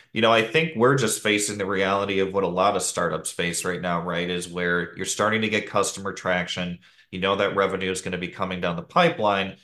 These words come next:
but, you know, cash flow, and there's a cash gap that a lot of startups face. We, you know, at this point in time are facing that. So really a lot of my efforts lately have been,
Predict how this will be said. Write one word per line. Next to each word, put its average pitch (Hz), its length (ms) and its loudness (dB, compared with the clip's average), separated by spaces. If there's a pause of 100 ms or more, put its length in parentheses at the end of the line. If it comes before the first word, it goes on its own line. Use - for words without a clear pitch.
(260)
but, 92 340 4 (260)
you 104 120 0
know, 85 340 0
cash 104 340 0
flow, 73 440 -4
and 90 80 -6
there's 90 200 -2
a 85 40 -10
cash 90 400 -2
gap 85 320 -2
that 85 360 0
a 95 40 -6
lot 90 200 2
of 87 60 -6
startups 90 400 -2
face. 98 380 0
We, 101 360 -4 (260)
you 95 80 -8
know, 98 140 2
at 104 100 0
this 98 160 -2
point 107 220 -4
in - 60 -14
time 104 300 0
are 95 80 2
facing 104 460 -2
that. 85 220 -4
So - 160 -4
really 92 240 0
a 90 60 -2
lot 90 200 2
of 90 140 -4
my 92 180 2
efforts 92 340 -2
lately 87 340 -4
have 90 200 -8
been, 87 340 -2